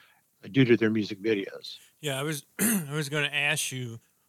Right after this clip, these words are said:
Speaker 2: what was the role of cable T V, uh, 'cause in a lot of homes, cable T V was still new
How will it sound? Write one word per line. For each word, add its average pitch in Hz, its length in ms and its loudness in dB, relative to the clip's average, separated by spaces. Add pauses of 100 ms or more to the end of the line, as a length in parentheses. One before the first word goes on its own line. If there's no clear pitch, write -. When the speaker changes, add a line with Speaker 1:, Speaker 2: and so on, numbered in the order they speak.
Speaker 2:
what 135 160 -2
was 127 160 -10
the 139 120 -2
role 131 480 0
of 123 100 -10
cable 131 360 -6
T 131 280 -10
V, 123 520 -8 (180)
uh, 113 340 -10 (460)
'cause - 240 -4 (680)
in 214 140 4
a 196 100 4
lot 196 200 10
of 165 200 0
homes, 160 460 2
cable 165 360 0
T 143 260 -4
V 147 180 0
was 113 180 -6
still 139 340 -4
new 117 480 -2